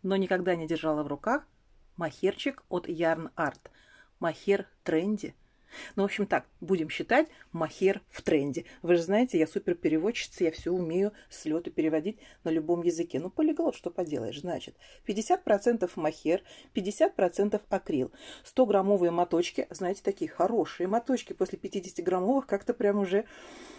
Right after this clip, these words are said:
непривычно. Последнее время, что пятьдесят грамм в руках держу. Ну, в смысле, пряжные моточки. Так, двести двадцать метров у нас и цвет сто шестнадцатый, производитель Турция.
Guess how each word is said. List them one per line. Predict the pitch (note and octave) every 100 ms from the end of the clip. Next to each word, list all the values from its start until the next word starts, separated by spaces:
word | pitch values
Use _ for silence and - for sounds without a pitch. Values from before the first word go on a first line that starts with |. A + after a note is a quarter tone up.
| -
непривычно. | G#3+ A3 A#3+ B3+ G#3 - F3+
Последнее | F#4 - A#3+
время, | -
что |
пятьдесят | - - - G3
грамм | G3 D#3 -
в | E3+
руках | - D#3+
держу. | E3 E3 D3+ C3+ - - - - _ _ _ _ -
Ну, | F3+
в |
смысле, | F3 - E3 - _ _
пряжные | - F3+ F3+
моточки. | F#3+ G3 - - - _ - - -
Так, | G#3 D#3+ -
двести | F#3+ G#3 C4 A3
двадцать | G3+ G#3 G#3 G3+
метров | G3 F#3 D#3 - G#3 B3+ D#4
у |
нас | D#4 D#4+ D#4 - _
и | A#3+ A3+ C4 E4+ G4 - - - _ _ _ _ _ _ _ _ _ _ _ _
цвет | - G3 G3+ - - - _ _ _ _
сто | - - G3
шестнадцатый, | - - F3 D#3 - - D4 - -
производитель | - F#3 F3+ G3 F#3 - - - _ _
Турция. | - D3+ - - A3+